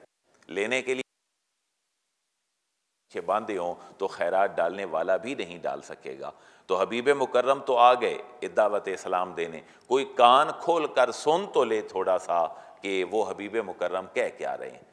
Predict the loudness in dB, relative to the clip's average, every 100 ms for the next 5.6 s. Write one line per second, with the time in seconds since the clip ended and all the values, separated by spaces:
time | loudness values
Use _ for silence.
0 | -8 -2 2 2 0 -2 -4 -6 -4 -4
1 | -6 -8 -10 -10 -8 -4 4 6 8 6
2 | 6 -2 2 4 4 0 -4 2 4 4
3 | 0 4 6 6 4 -4 -4 -4 0 0
4 | 0 0 2 2 -4 -8 -10 -10 -14 -4
5 | 0 0 0 -2 -6 -4